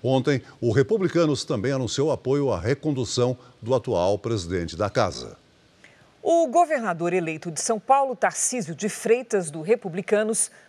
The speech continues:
Speaker 2: anunciou hoje o nome do futuro secretário de Saúde de seu governo. Eleusis Paiva é médico, tem sessenta e nove anos, é natural de Santos, no litoral paulista,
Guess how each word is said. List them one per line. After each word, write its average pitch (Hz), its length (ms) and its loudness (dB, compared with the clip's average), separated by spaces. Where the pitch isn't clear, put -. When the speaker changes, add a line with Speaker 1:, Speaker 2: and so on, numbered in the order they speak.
Speaker 2:
anunciou 180 580 -2
hoje 175 380 -2
o 320 100 0
nome 233 380 0
do 165 180 -4
futuro 254 400 -4
secretário 208 540 -2
de 190 160 -6
Saúde 196 580 -2
de 139 80 -14
seu - 180 -6
governo. 165 440 -2
Eleusis 262 800 2
Paiva 165 640 0
é 247 100 6
médico, 175 680 -4
tem 175 320 0
sessenta 214 580 0
e 175 60 -6
nove 147 340 -8
anos, 180 480 -4
é 247 60 0
natural 220 400 2
de 143 100 -14
Santos, 254 640 -2
no 214 120 2
litoral 165 360 -2
paulista, 175 640 0